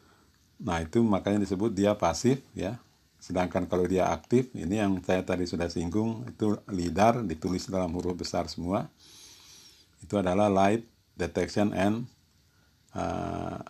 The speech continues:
ranging, ya. Itu menggunakan, eh, sinar tampak, tapi bentuknya adalah laser, ya.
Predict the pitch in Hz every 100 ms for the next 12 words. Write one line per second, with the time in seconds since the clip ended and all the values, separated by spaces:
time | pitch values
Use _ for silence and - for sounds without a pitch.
0 | - 95 92 101 82 69 - _ _ -
1 | 85 85 101 _ _ _ _ - _ _
2 | - 76 104 104 92 87 85 104 107 104
3 | 131 - _ _ _ _ _ _ _ -
4 | 92 92 90 92 90 90 95 90 92 90
5 | 82 80 120 - - 82 107 110 - -
6 | _ - 90 85 85 - 104 87 87 95
7 | 107 - 85 - 107 95 67 - 80